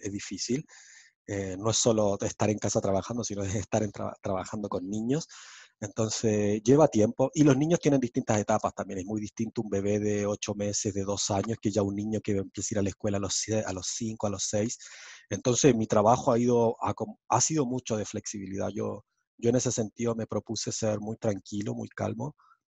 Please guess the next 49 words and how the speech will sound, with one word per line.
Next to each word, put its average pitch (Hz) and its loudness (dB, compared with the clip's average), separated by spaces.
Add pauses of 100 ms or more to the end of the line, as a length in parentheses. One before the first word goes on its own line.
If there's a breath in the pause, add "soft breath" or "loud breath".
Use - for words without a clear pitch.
(200)
eh, 92 -10
me 95 -4
di 107 -4
cinco 110 0
años 110 0
para 104 0
probar 98 -2
mi 104 -6
proyecto. 98 -6 (380)
Claro, 110 6
yo 113 8
al 120 2
principio 120 0
ingenuamente 123 0
decía, 113 -2
"Lo 110 -2
voy 131 0
a 135 2
probar 123 4
en 120 -2
un 110 -2
año". 98 -2 (560 loud breath)
Pero 104 -4
claro, 110 2
llevaba 107 4
ocho 113 0
meses 110 0
y 113 2
dije, 110 -2
"No, 104 -4
no, 101 -6
no, 98 -6
esto - -10
se 110 0
prueba 107 2
en 92 -6
tres, 107 2
cinco 104 -2
años", 95 -6 (240)
que 95 -12
yo 101 -8
creo 101 -2
que 107 -2
es 104 4
el 104 2
tiempo 107 4 (400 soft breath)
razonable 104 2
para, 104 2
para, 92 -2